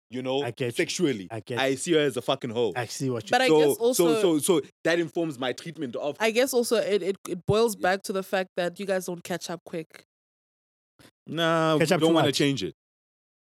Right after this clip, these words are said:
Speaker 3: Go change it, monna.
Speaker 1: Uh, we don't
Speaker 2: Eh,
Speaker 1: wanna
Speaker 2: Emma,
Speaker 1: change
Speaker 2: what
Speaker 1: it.
Speaker 2: do you want us to catch up with?
Speaker 3: Emancipation. Dlala kanywana,
Speaker 1: It doesn't benefit
Speaker 3: ratswana.
Speaker 2: No, no, no.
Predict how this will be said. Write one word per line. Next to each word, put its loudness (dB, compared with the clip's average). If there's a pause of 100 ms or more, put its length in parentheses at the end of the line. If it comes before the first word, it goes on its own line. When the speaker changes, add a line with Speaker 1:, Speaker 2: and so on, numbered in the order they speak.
(180)
Speaker 3:
Go -2
change 0
it, -2
monna. -8 (280)
Speaker 1:
Uh, 4
we 2
don't 2
Speaker 2:
Eh, 6
Speaker 1:
wanna 2
Speaker 2:
Emma, 4
Speaker 1:
change 4
Speaker 2:
what 6
Speaker 1:
it. 6
Speaker 2:
do 2
you 4
want 4
us 0
to -8
catch 0
up 0
with? -4 (800)
Speaker 3:
Emancipation. -8
Dlala -4
kanywana, -4
Speaker 1:
It -2
doesn't 2
benefit 6
Speaker 3:
ratswana. 4
Speaker 2:
No, 4
no, 4
no. -2